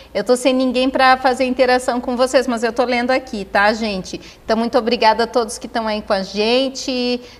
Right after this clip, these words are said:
Tem o pessoal aí já fazendo pergunta pra Geni. Mas vamos falar primeiro do terceiro setor. Então, vamos falar sobre, eh, Ricardo, essa parte aí que cê, cê comentou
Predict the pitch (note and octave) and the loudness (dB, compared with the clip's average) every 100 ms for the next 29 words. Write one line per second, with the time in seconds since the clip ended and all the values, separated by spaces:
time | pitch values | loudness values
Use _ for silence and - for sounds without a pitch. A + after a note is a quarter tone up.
0 | - A#3+ A#3+ A#3+ A3+ A#3+ A3 A3+ G#3+ A3+ | -2 0 2 0 2 4 6 6 4 2
1 | A3+ A3+ A#3 G#3+ A3+ G3+ G#3+ G3+ G#3+ G#3+ | 4 4 2 -2 -4 -4 -4 -4 -4 -4
2 | G#3 G#3 G3 G#3 F3+ G3 A3+ B3 C4 C4 | -2 -4 -4 -6 -6 -4 0 2 2 0
3 | B3+ - - - - G#3 G#3+ A#3+ B3 C4+ | -4 -8 -20 -20 -4 2 4 4 2 4
4 | B3 A#3+ A#3+ A#3+ A#3 A#3+ A#3 A#3+ B3+ - | 6 6 2 0 0 0 -2 0 2 2
5 | A#3+ A#3 B3+ B3+ G#3+ F3 F3 F#3+ A#3 A3 | 0 2 0 0 2 2 2 -2 -2 -2
6 | A3+ A3+ A#3 A3+ A#3 B3 G#3 A3 G3 F#3 | -2 2 4 4 2 -2 0 0 0 0
7 | F#3 - G#3+ G3+ G3 A3+ C4 G#3+ F#3 F3+ | -4 -4 -2 -2 -2 -2 0 2 0 -6
8 | - - - G#3 A3 G#3+ A3+ G#3+ G#3 A3 | -12 -14 -6 0 2 4 6 6 4 -2
9 | G3 G3 - G#3+ G3+ F#3+ G3 G#3 A3+ G3+ | -2 -4 -2 0 0 -2 -4 -6 -4 -4
10 | G3 G3 A3+ A#3+ A#3+ | -4 0 2 2 0